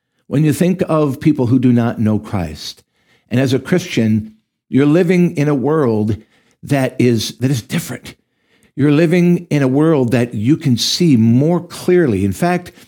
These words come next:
as I was teaching this morning and talking about the Holy Spirit, the Holy Spirit brings us into a world that is supernatural, that is spiritual, and we begin seeing things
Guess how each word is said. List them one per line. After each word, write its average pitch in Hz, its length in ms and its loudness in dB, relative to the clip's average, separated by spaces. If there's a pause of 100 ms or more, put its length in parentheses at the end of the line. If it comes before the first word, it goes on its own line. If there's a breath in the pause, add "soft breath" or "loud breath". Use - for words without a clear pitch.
(720 soft breath)
as 120 100 -4
I 127 60 2
was 95 100 -4
teaching 202 440 0
this 147 200 0
morning 160 320 2
and 104 180 2
talking 151 420 -2
about 135 260 -2
the 113 80 -4
Holy 131 300 -2
Spirit, 127 680 -4 (440 soft breath)
the - 80 -2
Holy 185 240 2
Spirit 151 340 -2
brings 175 380 4
us 180 160 0
into 151 240 0
a 139 40 0
world 127 480 0
that 113 120 0
is 107 120 -2
supernatural, 127 840 -6 (320 soft breath)
that 143 140 0
is 131 140 0 (100)
spiritual, 160 600 -2
and 120 140 -2
we 135 80 2
begin 160 320 2
seeing 196 320 0
things 175 400 0